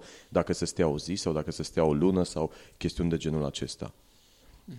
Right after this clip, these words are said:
Speaker 1: Atunci a fost o perioadă de teocrație, uh, veritabilă. Bine, a fost o perioadă scurtă, pentru că până la urmă oamenii au ajuns să facă,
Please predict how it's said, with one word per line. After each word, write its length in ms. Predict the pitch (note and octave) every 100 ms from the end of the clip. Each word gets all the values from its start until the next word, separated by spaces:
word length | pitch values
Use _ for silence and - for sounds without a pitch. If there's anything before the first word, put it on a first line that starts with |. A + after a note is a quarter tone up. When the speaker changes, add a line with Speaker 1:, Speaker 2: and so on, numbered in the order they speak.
| B2+
Speaker 1:
Atunci 440 | - - A#2 B2+
a 60 | G2+
fost 260 | G2 G#2
o 40 | -
perioadă 320 | - G2 F#2
de 120 | E2
teocrație, 1080 | D#2+ F2+ E2+ - D#2 - G2 F#2 F2 D#2+ D#2 - - _ -
uh, 680 | D#2+ D#2+ D2+ D2+ C#2+ C#2+ C#2+
veritabilă. 640 | D2 F2+ E2+ D#2+ C#2 C2+ C2 - -
Bine, 340 | - A#2+ F2+ - -
a 100 | F#2
fost 240 | A#2 A#2
o 60 | A#2
perioadă 300 | G#2+ G#2+ G#2
scurtă, 360 | - B2 -
pentru 300 | E2 E2 E2+
că 100 | -
până 220 | - F#2
la 120 | F2 D#2+
urmă 300 | F#2 G#2 G2
oamenii 720 | F2 D2 D2+ E2 G#2 A2+ A#2
au 200 | A2 G#2+
ajuns 400 | G#2 G2 A2+ A2+
să 100 | -
facă, 400 | - A2 A2+ -